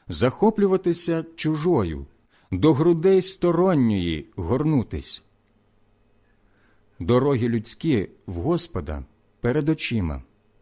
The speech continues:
і Він вирівнює всі стежки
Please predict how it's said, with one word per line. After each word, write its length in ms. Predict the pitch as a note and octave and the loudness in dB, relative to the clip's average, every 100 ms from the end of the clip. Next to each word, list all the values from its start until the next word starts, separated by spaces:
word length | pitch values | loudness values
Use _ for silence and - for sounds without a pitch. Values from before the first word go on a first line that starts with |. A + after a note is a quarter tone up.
| _ | _
і 160 | D3+ D3+ | 0 0
Він 460 | B2 D#3 A3 E3 D#2+ - _ - | 0 0 0 0 -4 -10 _ -14
вирівнює 960 | F2 B2+ D#3+ F#3 C3+ A2+ F#2 D#2+ D2+ - | -4 2 2 4 2 2 0 -2 -6 -12
всі 340 | - - D3 G3 | -8 -6 -2 -2
стежки 760 | - E3+ E3 - - A2 A#2+ | 0 0 -2 -4 -4 -2 -2